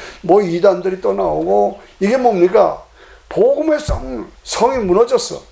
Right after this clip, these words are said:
이것을 다시 더 무너지지 못하게 할 그 사람을 하나님이 찾으신다 이거죠. 오직 예수의 복음의 성을 쌓고 오직 예수의 복음성 무너진 데를 더 무너지지 못하게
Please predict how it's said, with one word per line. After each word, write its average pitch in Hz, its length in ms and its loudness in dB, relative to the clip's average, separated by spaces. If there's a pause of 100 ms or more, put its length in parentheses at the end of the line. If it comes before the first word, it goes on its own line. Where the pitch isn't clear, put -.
(120)
이것을 214 320 6
다시 190 520 -2 (260)
더 196 180 4
무너지지 226 500 -2
못하게 202 440 0
할 233 260 0
그 185 120 -4
사람을 214 600 2 (400)
하나님이 247 380 -2
찾으신다 285 600 0
이거죠. - 200 -8 (200)
오직 247 400 2
예수의 226 380 4
복음의 185 400 0
성을 226 360 -2
쌓고 - 600 -2 (680)
오직 254 380 4
예수의 240 360 4
복음성 202 540 0
무너진 190 360 4
데를 233 480 2
더 156 140 4
무너지지 175 420 4
못하게 147 540 -2